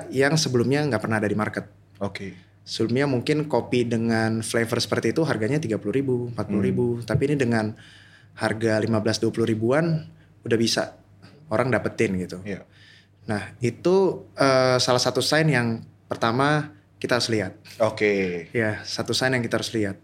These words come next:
Speaker 1: dari opportunity.
Speaker 2: Oke.
Speaker 1: Yang kedua, ya kita baru lihat, eh, lebih jauh lagi.
Speaker 2: Hmm.
Speaker 1: Ternyata benar, setelah kita research, konsumsi kopi itu tinggi banget, bro.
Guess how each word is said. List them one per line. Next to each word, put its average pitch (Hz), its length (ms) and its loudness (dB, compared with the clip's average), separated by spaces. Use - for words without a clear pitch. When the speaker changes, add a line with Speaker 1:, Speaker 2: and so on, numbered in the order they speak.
Speaker 1:
dari 120 220 0
opportunity. 117 800 -2
Speaker 2:
Oke. - 220 -20
Speaker 1:
Yang 110 160 -2
kedua, 123 280 2
ya 123 140 2
kita 131 220 2
baru 120 320 4
lihat, 117 340 2
eh, 113 600 0
lebih 135 180 0
jauh 127 160 4
lagi. 135 440 0
Speaker 2:
Hmm. 95 200 -10
Speaker 1:
Ternyata 123 300 0
benar, 160 380 2
setelah - 320 -4
kita 110 200 -2
research, 131 520 0
konsumsi 123 520 0
kopi 120 480 0
itu 175 320 0
tinggi 120 240 0
banget, 117 280 2
bro. 98 200 -4